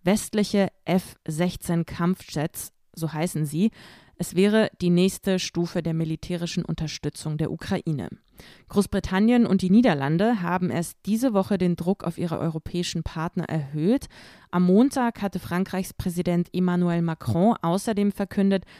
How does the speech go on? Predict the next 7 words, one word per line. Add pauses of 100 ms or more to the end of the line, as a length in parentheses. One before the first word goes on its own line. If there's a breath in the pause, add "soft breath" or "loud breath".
(160 loud breath)
sein
Land
sei
bereit,
ukrainische
Kampfjet-Piloten
auszubilden.